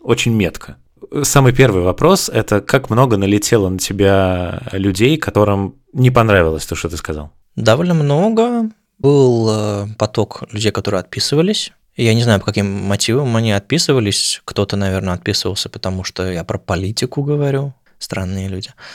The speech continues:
Speaker 2: Кто-то отписывался, потому что не согласен с моей позицией, а кто-то еще по каким-то причинам. Не знаю.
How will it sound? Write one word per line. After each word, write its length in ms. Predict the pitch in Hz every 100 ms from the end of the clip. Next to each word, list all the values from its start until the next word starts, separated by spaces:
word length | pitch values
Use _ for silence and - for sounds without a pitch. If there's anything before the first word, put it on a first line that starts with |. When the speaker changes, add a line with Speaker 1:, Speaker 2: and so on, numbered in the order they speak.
| - - _
Speaker 2:
Кто-то 220 | - 120
отписывался, 480 | 107 110 - 95 -
потому 220 | - 92
что 120 | -
не 40 | 98
согласен 380 | 92 95 85 -
с 100 | 92
моей 100 | 87
позицией, 720 | 90 113 175 - 135 131 - _ -
а 60 | -
кто-то 840 | - - 104 - 95 90 87 85 - -
еще 300 | 85 - -
по 80 |
каким-то 240 | - 71 -
причинам. 380 | 95 - 92 117
Не 80 |
знаю. 240 | 151 92